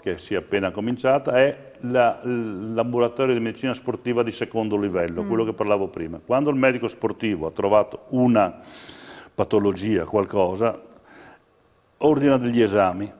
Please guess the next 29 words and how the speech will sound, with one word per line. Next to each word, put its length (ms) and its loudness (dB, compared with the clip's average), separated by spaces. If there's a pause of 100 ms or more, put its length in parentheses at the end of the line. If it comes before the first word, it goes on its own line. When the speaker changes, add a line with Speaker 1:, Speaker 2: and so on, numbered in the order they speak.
(140)
Speaker 1:
Allo 140 2
stato 300 4
attuale 840 4
il 540 2
povero 380 4
atleta 580 2
o 60 4
il 60 0
padre 380 6
del 120 -6
povero 420 -2
at-, 320 -6
<laughs> 0 -
dell'atleta 640 0
deve 160 -2
cominciare 380 0
a 40 2
prendere 300 -4
l'appuntamento 580 -2
da 60 2
una 160 2
parte 400 4
la, 100 0
per 380 -2
un 160 0
Speaker 2:
Sì. 100 2
Speaker 1:
esame, 240 4
l'appuntamento 720 -2
dall'altra, 640 4